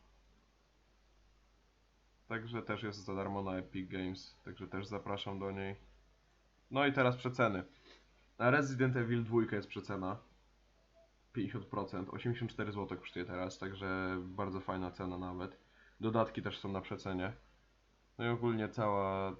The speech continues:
wersja też jest, ale to trzysta trzydzieści złotych, nie wiem, czy ktoś będzie wydawał.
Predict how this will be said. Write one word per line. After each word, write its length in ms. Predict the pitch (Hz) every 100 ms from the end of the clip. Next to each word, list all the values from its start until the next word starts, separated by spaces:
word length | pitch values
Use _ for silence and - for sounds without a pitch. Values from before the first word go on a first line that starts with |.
| -
wersja 560 | - - 98 95 90 85
też 200 | 87 82
jest, 360 | 85 - - - _ _ -
ale 260 | 67 92
to 140 | 92 87
trzysta 340 | - 107 90
trzydzieści 400 | - 95 92 95
złotych, 300 | 95 92 92
nie 80 | 92
wiem, 140 | 90
czy 100 | 90
ktoś 200 | - 95
będzie 200 | 95 95
wydawał. 460 | 95 92 87 87